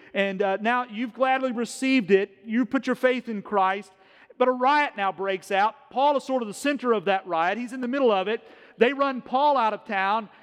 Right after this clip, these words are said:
and now you wonder, since you've identified with Paul because you've identified with Christ, if you're next, and they're coming after you and gonna run you out of town or something worse.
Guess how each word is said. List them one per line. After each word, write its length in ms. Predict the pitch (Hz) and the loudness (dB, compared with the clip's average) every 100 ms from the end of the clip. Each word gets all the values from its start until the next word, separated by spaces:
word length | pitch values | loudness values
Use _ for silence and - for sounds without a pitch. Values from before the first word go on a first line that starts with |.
| - - | -18 -6
and 100 | 208 | 0
now 180 | 262 | 0
you 180 | 285 285 | 2 -2
wonder, 480 | 240 269 277 226 220 | 2 0 2 -2 -2
since 260 | 226 226 214 | -4 -6 0
you've 180 | 262 | 2
identified 560 | 247 233 277 254 226 220 | 2 2 -2 0 0 0
with 140 | 208 | -6
Paul 220 | - 208 214 | -4 -2 -2
because 260 | 202 208 | -2 -4
you've 140 | 208 190 | -4 -2
identified 480 | 240 254 233 226 | -2 0 0 -2
with 120 | 214 - | -4 -4
Christ, 300 | 233 226 - - _ | -2 -2 -6 -20 _
if 160 | 240 190 | -6 0
you're 220 | 247 285 | 0 0
next, 580 | 262 240 220 - - - _ _ _ _ _ _ - | 0 2 2 -2 -18 -20 _ _ _ _ _ _ 0
and 80 | 202 | 4
they're 100 | 247 | 4
coming 320 | 269 262 240 | 2 0 2
after 280 | 240 240 226 | 0 0 -6
you 240 | 247 254 | -2 0
and 100 | 226 | 2
gonna 120 | 226 | 2
run 300 | 202 233 226 | 6 4 2
you 200 | 254 285 | -2 0
out 80 | 240 | 0
of 120 | 226 | -2
town 380 | 226 208 208 208 202 | -2 -2 -2 -6 -8
or 100 | 190 | -6
something 400 | 208 185 196 170 | -4 -4 -6 -6
worse. 540 | 147 - - - | -6 -8 -20 -20